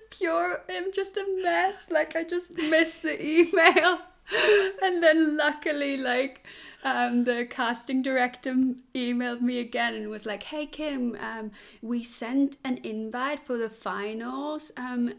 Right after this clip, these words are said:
like, a week ago and we still haven't heard back. Are you, like, interested or not?" And I was like, <gasps> "Oh my God, I've never seen the email. I'm so sorry." Like, <laughs> um, obviously, like, "Yeah, I'm very interested. I'm coming." <laughs>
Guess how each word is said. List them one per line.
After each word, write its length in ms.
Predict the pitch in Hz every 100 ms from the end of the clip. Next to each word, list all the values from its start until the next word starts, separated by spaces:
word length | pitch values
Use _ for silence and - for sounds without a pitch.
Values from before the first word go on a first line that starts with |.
| -
like, 260 | 220 214
a 80 | 226
week 320 | 220 214 214
ago 260 | 254 254 262
and 120 | 254
we 60 | 214
still 240 | - 240
haven't 200 | 240 262
heard 260 | 240 220 -
back. 320 | 196 214 240
Are 40 | 226 226
you, 60 |
like, 180 | 247 254 -
interested 840 | 208 202 - 277 277 - 330 339
or 100 | 247
not?" 480 | 247 240 233 392 -
And 80 | 254
I 40 | 247
was 140 | 254
like, 260 | 254 247 -
<gasps> 40 |
"Oh 340 | 392 453 392 - - _ 403 440
my 60 | 466 359
God, 200 | 427 453
I've 140 | 359 403
never 240 | 415 427
seen 300 | 427 494 480 480
the 120 | 370
email. 520 | 403 453 440 370 415 -
I'm 80 | 381
so 320 | - - 440 466
sorry." 600 | 466 - 440 440 381 392 370
Like, 340 | 320 320 320 - 403 453 539 -
<laughs> 800 | - - - 415 403 359 349 -
um, 320 | 330 285 285 - -
obviously, 600 | 339 349 349 339 285 269
like, 240 | 240 240
"Yeah, 100 | 254
I'm 120 | 247
very 320 | 302 349 330 349
interested. 680 | 285 - 339 - - - 285
I'm 160 | 339
coming." 580 | - 277 330 330 339 339
<laughs> 40 | -